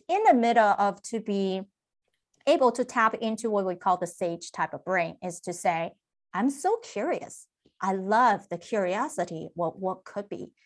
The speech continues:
because I trust myself that, yes, I can solve everything, but I don't need to solve everything. I can leverage more." And then when I recognize, um, my controlling tendency comes in, it's just a persona my brain created.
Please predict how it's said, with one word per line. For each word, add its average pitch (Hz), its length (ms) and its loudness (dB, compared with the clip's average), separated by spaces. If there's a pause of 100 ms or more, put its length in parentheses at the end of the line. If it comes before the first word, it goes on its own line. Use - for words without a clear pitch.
(140)
because 226 320 -4
I 285 220 2
trust 427 400 0
myself 175 560 -2 (300)
that, 185 420 2
yes, 233 340 -2
I 359 120 6
can 339 180 -4
solve 180 240 -2
everything, 190 500 -4 (280)
but 202 160 -4
I 220 140 -2 (120)
don't 208 320 0
need 208 220 -2
to 285 80 -8
solve 175 240 -6
everything. - 480 -12 (340)
I 220 80 4
can 196 320 -4
leverage 202 760 -2 (140)
more." 175 400 -6 (360)
And 208 180 2
then 214 280 4
when 285 400 4
I 214 160 2
recognize, 214 680 0 (120)
um, 180 340 -2
my 180 160 0
controlling 214 560 0
tendency 226 480 0
comes 185 320 -6
in, 220 220 0 (600)
it's 226 160 2
just 302 180 2
a 269 60 2
persona 214 680 -2
my 190 160 2
brain 185 360 -2
created. 175 520 -4